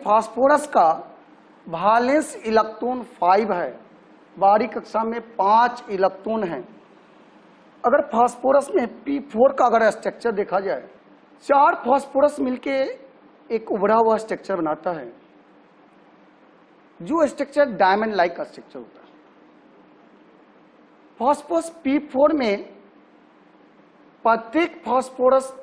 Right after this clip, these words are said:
तीन बॉन्ड का फॉर्मेशन करता है, तीन बॉन्ड।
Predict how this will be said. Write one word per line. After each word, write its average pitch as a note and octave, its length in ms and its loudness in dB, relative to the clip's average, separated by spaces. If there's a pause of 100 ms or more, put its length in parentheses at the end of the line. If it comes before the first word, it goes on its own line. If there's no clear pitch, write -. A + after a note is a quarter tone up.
(180)
तीन B3 260 -4
बॉन्ड G3 260 -2
का G3+ 160 -2
फॉर्मेशन D#3 560 -8
करता D3 300 -10
है, A#2 140 -16 (3500)
तीन D#4 220 2
बॉन्ड। G3+ 220 0